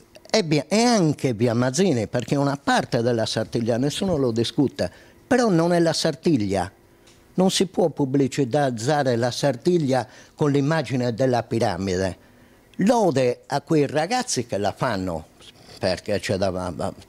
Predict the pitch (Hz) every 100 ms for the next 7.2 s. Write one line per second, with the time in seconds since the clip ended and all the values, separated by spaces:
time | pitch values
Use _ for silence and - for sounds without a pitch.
0 | - 147 127 117 113 117 95 - 123 107
1 | 95 117 104 95 - 95 101 92 98 92
2 | 82 98 92 98 98 - 101 92 92 95
3 | - 113 107 98 113 101 87 101 92 -
4 | - - - - - - - - - 131
5 | 139 151 127 - - 143 143 135 139 127
6 | 123 113 143 - 175 - 131 113 123 -
7 | 101